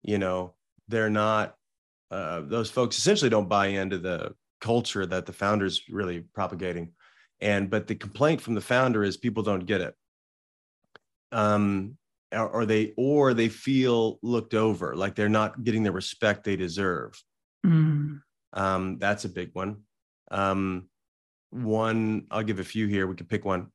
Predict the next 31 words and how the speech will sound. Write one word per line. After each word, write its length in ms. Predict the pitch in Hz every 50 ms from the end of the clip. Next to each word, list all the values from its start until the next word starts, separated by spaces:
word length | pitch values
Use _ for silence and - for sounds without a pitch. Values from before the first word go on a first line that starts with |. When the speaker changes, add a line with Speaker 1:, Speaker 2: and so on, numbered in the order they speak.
| _
Speaker 1:
Uh, 160 | 87 90 85 - -
a 160 | 76 76 80
founder's 800 | - - - - - - - - 117 110 110 113 104 104 104 92
dilemma 340 | 107 104 101 107 104 104 98
for 160 | - - 104
sure 420 | - - - - 135 127 123 120
is 440 | 113 110 110 107 107 98 - - - - _ _ _ _ _ _ _ _ _ _ _ _ _ _ _ _ _ _ _ _ _ _ _ _ _ _ _ - - -
almost 520 | - 127 123 139 151 151 143 131 - - -
always, 420 | 98 98 95 90 90 85 82 87 104
not 180 | 110 110 113
always, 440 | 107 101 95 90 82 78 76 - -
but 200 | - - 110 107
they 160 | - 110 107
end 320 | - 110 131 139 143 131 127
up, 280 | 123 123 120 - - _ _ _ _ _ _ _ _ _ _ _ _ _
most 300 | 123 135 139 143 147 143
of 60 | -
their 120 | 135 127 123
complaints 640 | - 120 110 104 - - 127 131 131 131 127 -
are 180 | - - 110 110
there 280 | 98 107 117 117 117 113
because 640 | 98 110 107 - - 113 107 110 107 104 101 - -
they 360 | - 107 107 110 107 107 101
are 220 | 71 85 110 110
now, 680 | 110 110 110 117 123 123 123 127 127 123 120 113 - - _ _ _ _ _ _ _ _ _ _ _ _
they've 460 | - 78 101 117 120 113 104 104 - - -
already 280 | 123 139 139 131 131
founded 460 | 123 - - 117 123 131 127 110 87 90
it. 180 | 78 - - - - _ _ _ _ _ _ _ _ _ _ _ _ _ -
And 160 | - 110 107
so 400 | 104 - 120 110 107 107 104 -